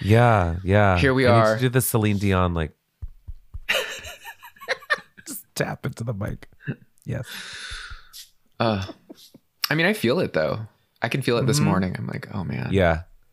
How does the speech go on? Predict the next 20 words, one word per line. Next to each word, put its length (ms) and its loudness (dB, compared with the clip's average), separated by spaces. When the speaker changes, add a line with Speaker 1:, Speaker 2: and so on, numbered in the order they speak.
Speaker 2:
Um, 240 2
Speaker 1:
Yeah, 160 8
you 160 4
know, 160 6
well, 220 2
it's, 260 -2
you 120 -6
know, 140 0
just, 320 -4
just, 320 -8
uh, 60 -4
really 200 -2
just, 360 -6
uh, 200 -4
building 400 -4
those 180 -2
bangers 520 -4
really 240 -6
just 220 -8
Speaker 2:
Yeah. 200 -6